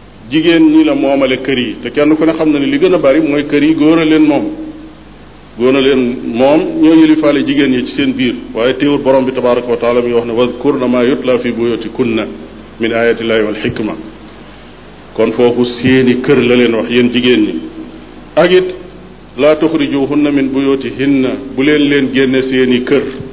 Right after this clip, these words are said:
Beneen bi, "Waqarna fi buyutikunna", sax leen ci seen biiri kër. Kon foofu rek lañ gis borom bi tabaraka wa taala jël kër yi di ko moomale kenn ñetti yoon, te fekk jigéen rek la. Kon loolu day wane ne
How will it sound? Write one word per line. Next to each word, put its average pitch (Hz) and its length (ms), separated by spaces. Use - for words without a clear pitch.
Beneen 165 300
bi, 160 120
"Waqarna 156 500
fi 147 140
buyutikunna", 147 1000
sax 143 180
leen 131 260
ci 135 80
seen 131 280
biiri 123 300
kër. 123 160
Kon 123 220
foofu 131 240
rek 139 160
lañ 139 220
gis 123 160
borom 131 220
bi 127 80
tabaraka 120 340
wa 113 80
taala 120 240
jël 131 240
kër 139 200
yi 120 100
di 123 120
ko 127 140
moomale 120 500
kenn 131 300
ñetti 160 320
yoon, 151 300
te 151 80
fekk 143 300
jigéen 123 320
rek 110 160
la. - 140
Kon 107 160
loolu 113 240
day 113 120
wane 120 260
ne 113 120